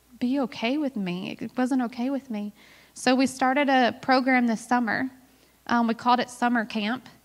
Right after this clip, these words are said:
And he, he's gonna tell you a little bit about summer camp and what they learned, but we gave the opportunity for our kids in our program to come during the summer, do, like, a mini V B S. They got a meal still,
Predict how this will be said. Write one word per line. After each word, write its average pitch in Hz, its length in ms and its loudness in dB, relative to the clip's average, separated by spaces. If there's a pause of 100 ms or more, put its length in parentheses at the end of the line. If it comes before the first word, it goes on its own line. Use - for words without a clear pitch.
(260)
And 226 120 -2
he, 247 160 0
he's 254 300 -4
gonna 254 180 -2
tell 247 220 -2
you 240 120 0
a 226 40 -2
little 226 160 0
bit 220 140 -2
about 220 280 2
summer 233 240 0
camp 220 300 -4
and 220 120 -2
what 220 140 -2
they 214 140 -4
learned, 247 340 -2
but 240 100 -4
we 226 120 -4
gave 240 320 -2
the - 100 -4
opportunity 233 560 -2
for 226 160 -4
our 208 80 0
kids 240 320 -6
in 226 60 -4
our 214 80 -2
program 226 420 -4
to 208 80 -6
come 240 400 -2
during 262 220 0
the 311 80 0
summer, 220 420 -2 (640)
do, 240 100 0
like, 226 200 0
a 226 60 -2
mini 233 320 2
V 233 180 0
B 214 240 0
S. 220 500 -2 (160)
They 208 100 -4
got 214 280 2
a 254 40 2
meal 220 380 0
still, 202 560 -4